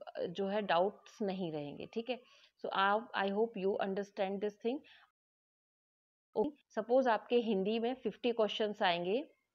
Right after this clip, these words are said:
<clears throat> इसमें फ़ोर्टी फ़ाइव की ही लिस्ट दी हुई है, क्योंकि इंग्लिश में सिक्सटी में से फिफ्टी क्वेश्चंस करने होंगे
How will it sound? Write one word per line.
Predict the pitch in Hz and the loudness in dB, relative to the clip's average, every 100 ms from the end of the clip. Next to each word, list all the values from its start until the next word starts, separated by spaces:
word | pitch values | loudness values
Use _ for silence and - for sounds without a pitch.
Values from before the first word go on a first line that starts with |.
| - - - | -20 -12 -6
<clears throat> | 220 220 247 208 - _ | -4 0 0 -2 -10 _
इसमें | 196 214 | -6 -4
फ़ोर्टी | 202 180 180 | -2 -2 -2
फ़ाइव | 202 185 185 - | -4 -4 -4 -2
की | |
ही | 196 | -2
लिस्ट | 202 196 196 _ | -2 -4 -6 _
दी | 180 | -6
हुई | 185 190 | -2 0
है, | 190 208 294 - - - - | 0 -2 -6 -18 -20 -20 -10
क्योंकि | - 202 247 254 | -6 -2 0 -2
इंग्लिश | - 202 202 226 - | -2 -4 0 0 0
में | 240 | -4
सिक्सटी | 233 214 - 226 | -2 -6 -2 -2
में | 214 | -2
से | 208 269 | -2 -4
फिफ्टी | 240 185 220 | -4 -4 -4
क्वेश्चंस | 214 202 - 214 | -2 -2 -2 -4
करने | - 208 202 | 0 -2 0
होंगे | 208 196 208 285 | -2 0 0 -2